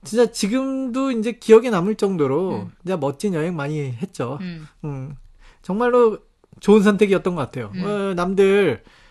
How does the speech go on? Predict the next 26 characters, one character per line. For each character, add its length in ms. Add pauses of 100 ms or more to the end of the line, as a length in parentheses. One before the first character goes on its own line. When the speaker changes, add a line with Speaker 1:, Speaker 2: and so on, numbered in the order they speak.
(220)
Speaker 1:
아, 140
물 160
론 140
다 120
른 140
분 120
들 320
은 140
열 140
심 160
히 80
이 80
제 80
일 200
하 120
고 200
뭐 200
덕 200
분 140
에 380
그 120
걸 240
기 140
반 220
으 80
로 360